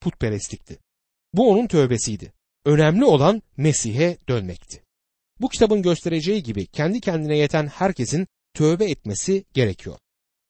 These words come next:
Eyüp kitabındaki en büyük ders işte budur.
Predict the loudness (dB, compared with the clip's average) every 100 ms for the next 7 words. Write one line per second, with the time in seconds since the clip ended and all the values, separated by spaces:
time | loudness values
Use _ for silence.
0 | -2 2 2 -2 -6 -4 -2 -4 -6 -6
1 | -6 -2 -2 -2 -4 -8 -2 0 0 -4
2 | -14 _ -8 -6 -6 -8